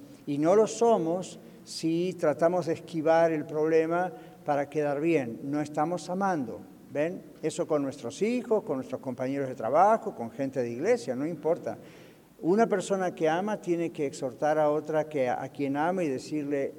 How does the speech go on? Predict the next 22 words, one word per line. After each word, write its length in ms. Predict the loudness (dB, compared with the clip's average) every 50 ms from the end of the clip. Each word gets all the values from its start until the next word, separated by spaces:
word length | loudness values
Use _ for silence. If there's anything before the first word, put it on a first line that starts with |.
| -8 -6
"De 60 | -6
acuerdo 400 | -6 -2 2 2 2 4 4 4
a 40 | 4
la 140 | 4 4
palabra 720 | 2 0 -2 0 0 2 6 6 6 6 6 4 2 2
de 80 | 0 -2
Dios, 180 | -4 -6 -4 -4
no 140 | -2 0
mi 100 | 0 0
opinión, 600 | 0 0 -2 -2 -4 -2 -2 -2 0 0 -2 -4 -6 -12 -16 -20 -14 -6
de 60 | -4 -4
acuerdo 300 | 0 2 4 4 6 6
a 40 |
la 160 | 6 4 4 2
palabra 600 | 0 -2 0 2 4 4 6 4 4 2 2 0
de 80 | 0
Dios, 220 | -2 -4 -4 -6 -6
este 240 | -8 -8 -6 -4 -6
asunto 600 | -6 -4 -4 -6 -6 -4 -4 -4 -2 -2 -4 -4 -8 -14 -20 -20 -20 -20 -20 -20 -20 -20 -20 -20 _ _ _ -16 -12
está 300 | -12 -12 -8 -6 -4 -4
mal". 260 | -4 -4 -6 -8 -10 -16 -20 -20 -20 -20 -20 -20 -20 -20 -20 -20 _ -20 -20 _ _ _ _ _ _ _ _ _ _ _ _ -20 -8
¿Ok? 100 | 0